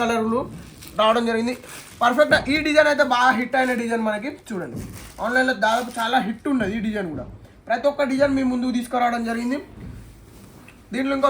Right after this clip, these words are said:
డిఫరెంట్ కాన్సెప్ట్ ఇంకోటి ఏంటంటే మొత్తం శారీలో కూడా సీక్వెన్స్ ప్యాటర్న్ వచ్చే శారీ కూడా ఉంది. నెక్స్ట్ వీడియోలో మనం అది చూపిస్తాం అన్నమాట. ఓవరాల్ శారీ లుక్ చూడండి ఎంత బ్యూటిఫుల్ రావడం అయ్యేదో. ఇది వచ్చేసి మొత్తం మనకి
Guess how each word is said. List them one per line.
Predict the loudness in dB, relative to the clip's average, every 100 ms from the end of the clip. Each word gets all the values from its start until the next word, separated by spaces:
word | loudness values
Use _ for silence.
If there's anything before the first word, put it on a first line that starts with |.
| 2
డిఫరెంట్ | 0 0 -2 0
కాన్సెప్ట్ | 0 0 -4 -6
ఇంకోటి | -2 0 0
ఏంటంటే | 0 -2 -2 -6 -6
మొత్తం | -6 -6 -10 -4 -4 -2
శారీలో | 0 0 -2 -4
కూడా | -4 -4
సీక్వెన్స్ | -6 -4 -4 -4 -8 -10 -18 -4
ప్యాటర్న్ | 0 2 0
వచ్చే | -2 -4 0
శారీ | 0 0 0
కూడా | 0
ఉంది. | 0 0
నెక్స్ట్ | 0 -2 -2
వీడియోలో | 0 0 0
మనం | -2 -4
అది | -4
చూపిస్తాం | -6 -6 -6 -6
అన్నమాట. | -6 -6 -6 -8 -16 -20 -6
ఓవరాల్ | -2 -2 0
శారీ | 0 0
లుక్ | -2 -4 -6
చూడండి | -4 -4 -6
ఎంత | -6 -6
బ్యూటిఫుల్ | -6 -6 -6 -2
రావడం | -2 -2 -6
అయ్యేదో. | -2 -2 -2 -18 -8
ఇది | -2 -2
వచ్చేసి | 0 0 0 -2
మొత్తం | -4 -8 -2 0 2
మనకి | 2 0